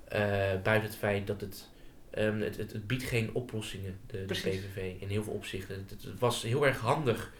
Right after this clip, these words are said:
Speaker 1: en nuttig en noodzakelijk vooral om de problemen te benoemen.
Speaker 2: Ja.
Speaker 1: Eh, maar dat was het dan ook wel.
Speaker 2: Ja.
Speaker 1: En je ziet zeker nu,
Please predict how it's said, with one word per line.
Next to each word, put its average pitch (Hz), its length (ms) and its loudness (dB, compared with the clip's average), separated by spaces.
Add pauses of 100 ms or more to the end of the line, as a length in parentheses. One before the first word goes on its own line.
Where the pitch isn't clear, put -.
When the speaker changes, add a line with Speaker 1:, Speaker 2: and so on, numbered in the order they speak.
(200)
Speaker 1:
en 107 140 2
nuttig 120 280 2
en 110 80 2
noodzakelijk 110 720 2
vooral 101 400 0 (380)
om 123 180 4
de 120 120 6
problemen 123 540 6
te - 120 -2
benoemen. 113 440 2 (380)
Speaker 2:
Ja. 190 220 4
Speaker 1:
Eh, 110 420 8
maar 117 120 8
dat 117 120 4
was 139 160 6
het 123 100 0
dan 107 180 4
ook 104 140 2
wel. 101 300 -2 (160)
Speaker 2:
Ja. - 340 2
Speaker 1:
En 117 200 6
je 113 100 4
ziet 113 180 -2
zeker 127 380 2
nu, 120 340 4